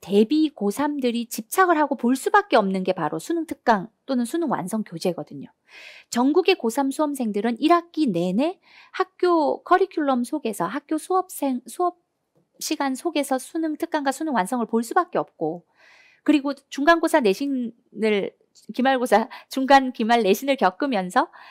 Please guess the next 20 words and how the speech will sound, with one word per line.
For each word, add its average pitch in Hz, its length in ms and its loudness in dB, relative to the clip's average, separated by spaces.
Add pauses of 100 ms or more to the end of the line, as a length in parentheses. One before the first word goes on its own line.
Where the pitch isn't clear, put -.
(140)
수능 392 260 -2
특강, 330 300 -2
수능 370 240 -4
완성을 240 360 2
풀 - 140 2
수밖에 415 380 2
없기 185 240 -2
때문에, 180 500 -2 (440)
물론 320 260 6
N수생들도 240 640 0
풀지만 202 640 0 (460)
N수생들 370 560 4
대비 240 280 2
너무나 277 300 4
강력하게 311 920 2
연계 208 440 0
교재를 185 680 0
한 427 200 -4
학기 508 320 4
동안 170 320 2